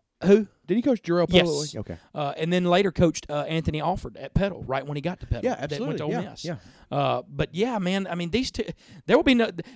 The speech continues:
Speaker 1: as far as games having no love lost in this state,
Speaker 2: Yeah.
Speaker 1: <laughs> that's
Speaker 2: That
Speaker 1: your
Speaker 2: is a
Speaker 1: one right
Speaker 2: legit
Speaker 1: there.
Speaker 2: rivalry.
Speaker 1: That is a straight up
Speaker 2: Yeah.
Speaker 1: rivalry. And I'll tell you, it's kind of a, that's interesting. It's a weird demographic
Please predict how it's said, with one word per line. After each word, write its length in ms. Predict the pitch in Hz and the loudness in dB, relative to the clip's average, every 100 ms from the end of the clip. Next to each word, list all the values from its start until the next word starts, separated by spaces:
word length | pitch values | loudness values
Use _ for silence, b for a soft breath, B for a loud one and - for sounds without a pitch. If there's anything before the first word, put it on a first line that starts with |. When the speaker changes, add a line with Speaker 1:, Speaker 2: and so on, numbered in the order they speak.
| - | -4
Speaker 1:
as 160 | 160 | -2
far 220 | - 262 240 | 4 6 6
as 120 | 147 | 4
games 440 | 160 208 220 180 | 2 2 0 -2
having 320 | 190 175 139 | 0 0 -2
no 140 | 135 196 | 2 4
love 340 | 175 180 202 | 6 6 4
lost 420 | 262 214 226 - | 4 4 4 0
in 120 | 220 214 | 2 4
this 140 | 226 | 4
state, 300 | - 233 277 | 6 8 8
Speaker 2:
Yeah. 240 | 156 131 285 - | 8 2 -4 -12
Speaker 1:
<laughs> 140 | - | -10
that's 280 | 127 190 120 | -4 -2 6
Speaker 2:
That 160 | 233 | 6
Speaker 1:
your 20 | 311 | 8
Speaker 2:
is 60 | |
a 20 | 175 | 6
Speaker 1:
one 80 | 160 | 4
right 80 | 151 | 6
Speaker 2:
legit 220 | 190 151 | 4 2
Speaker 1:
there. 60 | 123 | 0
Speaker 2:
rivalry. 500 | 131 285 151 110 101 | 0 0 0 -2 0
Speaker 1:
That 160 | 269 | -2
is 120 | 202 | -2
a 80 | 127 | -8
straight 340 | 117 - 208 190 | -10 -6 -4 -2
up 140 | - 156 | -4 -4
Speaker 2:
Yeah. 100 | 123 | -2
Speaker 1:
rivalry. 260 | 107 104 B B B | -4 -8 B B B
And 120 | 262 | -6
I'll 100 | 330 | -4
tell 160 | 254 226 | 0 -2
you, 180 | 214 240 | -2 -6
it's 120 | - | -8
kind 240 | - 226 | -8 -8
of 80 | 180 | -8
a, 160 | 127 120 b b b | -8 -8 b b b
that's 200 | - 185 | -10 -8
interesting. 340 | 196 190 - 156 | -6 -8 -8 -10
It's 120 | 156 | -10
a 40 | 147 | -6
weird 400 | 165 190 156 127 | -2 -2 -4 -6
demographic 600 | 175 156 131 143 156 | -6 -6 -6 -8 -6